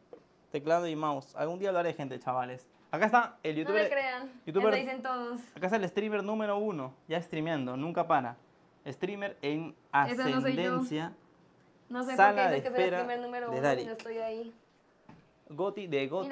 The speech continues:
Speaker 1: Gotis.
Speaker 2: es Auronplay.
Speaker 1: Tenemos también a Auronplay por acá con un monito. Tenemos una refri
Speaker 2: Marigot.
Speaker 1: de
Speaker 2: Ay, qué bonito.
Speaker 1: ¿Cómo es? Una refri de
Speaker 2: Son libres.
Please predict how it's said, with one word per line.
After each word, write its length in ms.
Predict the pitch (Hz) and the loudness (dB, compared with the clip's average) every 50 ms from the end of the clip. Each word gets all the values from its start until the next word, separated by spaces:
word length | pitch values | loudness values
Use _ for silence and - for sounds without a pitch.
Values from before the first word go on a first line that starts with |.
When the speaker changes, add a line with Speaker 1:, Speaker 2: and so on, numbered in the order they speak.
| 285 - | -2 -2
Speaker 1:
Gotis. 340 | 131 131 - - - - - _ _ _ _ _ _ | -4 -6 -12 -20 -20 -20 -20 _ _ _ _ _ _
Speaker 2:
es 140 | - 247 247 | -10 -8 -8
Auronplay. 420 | 254 247 240 240 233 240 240 233 - - _ _ _ _ _ _ _ _ _ _ _ | -8 -10 -10 -12 -12 -12 -12 -12 -14 -18 _ _ _ _ _ _ _ _ _ _ _
Speaker 1:
Tenemos 220 | - 185 226 220 | -6 -4 -2 0
también 200 | 214 214 220 175 | 0 0 -2 0
a 40 | 180 196 | 0 0
Auronplay 460 | 220 233 220 208 196 190 180 208 226 220 | 0 2 0 -2 -2 -4 -4 0 0 2
por 100 | 190 185 | 2 2
acá 160 | 180 202 208 | 2 0 0
con 80 | 185 180 | -2 -4
un 140 | 190 196 185 | -4 -6 -4
monito. 500 | 170 175 202 226 226 220 - 226 226 196 | -4 -4 -2 -4 -4 -4 -4 -4 -4 -4
Tenemos 320 | 170 165 170 185 180 165 | -6 -6 -6 -6 -8 -8
una 160 | 165 170 160 156 | -6 -4 -4 -2
refri 460 | 165 170 180 175 - 180 180 175 165 220 | -2 -2 -4 -6 -6 -6 -8 -8 -8 -10
Speaker 2:
Marigot. 380 | 226 226 226 226 214 220 220 - - - - 139 | -10 -10 -10 -10 -8 -8 -8 -8 -8 -8 -6 -4
Speaker 1:
de 60 | - 262 262 127 127 | -2 0 0 2 2
Speaker 2:
Ay, 120 | 247 247 - | 2 0 0
qué 60 | - | 0
bonito. 680 | 277 285 285 - 285 277 277 254 - - 269 269 233 - - _ _ _ _ _ - - | -2 -2 -2 -2 -4 -4 -4 -6 -6 -6 -6 -6 -6 -8 -12 _ _ _ _ _ -18 -10
Speaker 1:
¿Cómo 200 | - 143 147 175 | -10 -8 -8 -8
es? 220 | 202 202 - - _ _ | -10 -12 -14 -20 _ _
Una 200 | 139 143 143 139 | -10 -8 -6 -4
refri 360 | 151 165 151 - 160 165 165 - | -4 -4 -6 -6 -6 -8 -6 -8
de 440 | 135 135 131 131 165 190 196 196 - - _ | -12 -14 -8 -4 -4 -4 -4 -4 -8 -16 _
Speaker 2:
Son 220 | - - 214 208 | -12 -10 -10 -10
libres. 280 | 202 196 190 180 180 175 | -8 -10 -12 -12 -14 -18